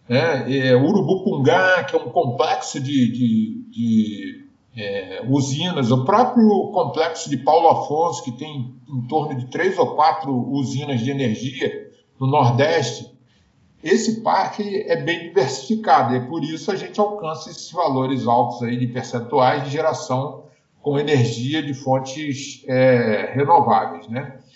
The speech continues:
É, mas, conforme a gente já citou aqui, também em função da situação climática do planeta, que a gente não sabe, né? Eu, eu, eu confesso que eu, eu estudo, busco informações e, e sou,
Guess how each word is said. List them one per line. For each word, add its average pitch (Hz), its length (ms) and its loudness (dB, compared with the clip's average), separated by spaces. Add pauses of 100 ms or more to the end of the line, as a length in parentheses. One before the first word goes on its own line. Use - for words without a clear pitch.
(380)
É, 107 1120 0
mas, 165 880 0 (960)
conforme 131 500 2
a 123 40 0
gente 123 280 -6
já 123 140 -6
citou 131 400 -6
aqui, 147 640 -2 (160)
também 170 640 0
em 196 80 -8
função 135 920 -4 (500)
da 123 220 2
situação 123 720 -2
climática 160 1040 -4 (220)
do 110 260 -8
planeta, 127 800 2
que 131 120 -2
a - 20 2
gente 117 320 -8
não 127 180 -2
sabe, 110 500 0
né? 110 260 0
Eu, 123 260 -2
eu, 117 320 -2
eu 110 100 -4
confesso 117 680 -2
que 117 200 0
eu, 113 240 -2
eu 131 120 2
estudo, 131 580 2
busco 135 460 0
informações 131 920 2
e, 123 240 2
e 127 60 4
sou, 127 800 0